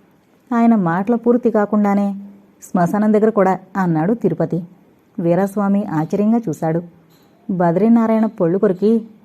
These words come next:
"మొన్న ఎవరో కొట్టి శ్మశానం దగ్గర పడేశారు కదూ, అందుకని అంటున్నాడు," సర్ది చెప్పాడు. "సరే, నే వెళతా. ఇంటి దగ్గర ముసలి దొక్కతే ఉంది, మళ్ళీ అమ్మాయి ఏదైనా గొడవ చేస్తే కష్టం." వీరాస్వామి వెళ్ళిపోగానే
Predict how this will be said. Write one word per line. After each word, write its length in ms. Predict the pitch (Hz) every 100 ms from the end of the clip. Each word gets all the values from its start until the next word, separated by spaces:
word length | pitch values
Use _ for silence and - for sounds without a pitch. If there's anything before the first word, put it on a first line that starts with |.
| -
"మొన్న 260 | 196 190 196
ఎవరో 380 | 170 160 190
కొట్టి 260 | 220 214 220
శ్మశానం 520 | - 170 165 202 208
దగ్గర 160 | 202 208
పడేశారు 460 | 196 160 175 208
కదూ, 320 | 196 196 202 208 -
అందుకని 360 | 175 165 165 170
అంటున్నాడు," 460 | 196 175 190 170 170 - _ _ _ -
సర్ది 200 | 170 151
చెప్పాడు. 440 | 175 190 165 160 170 - - _ _ _ -
"సరే, 380 | 196 185 190 -
నే 160 | 202 180
వెళతా. 380 | 165 170 202 175 - _ -
ఇంటి 180 | 214 208
దగ్గర 200 | 226 233
ముసలి 340 | 185 165 220
దొక్కతే 360 | 220 220 202 233
ఉంది, 320 | 180 180 175 - _ _ 208
మళ్ళీ 260 | 190 214
అమ్మాయి 300 | 196 185 208
ఏదైనా 300 | 185 175 202
గొడవ 280 | 180 156 175 214
చేస్తే 200 | 202 214
కష్టం." 440 | 175 151 196 185 - _ _ _ _ _ _ _ _ _ -
వీరాస్వామి 680 | 190 175 208 233 233 240 233
వెళ్ళిపోగానే 760 | 196 175 196 220 208 170 165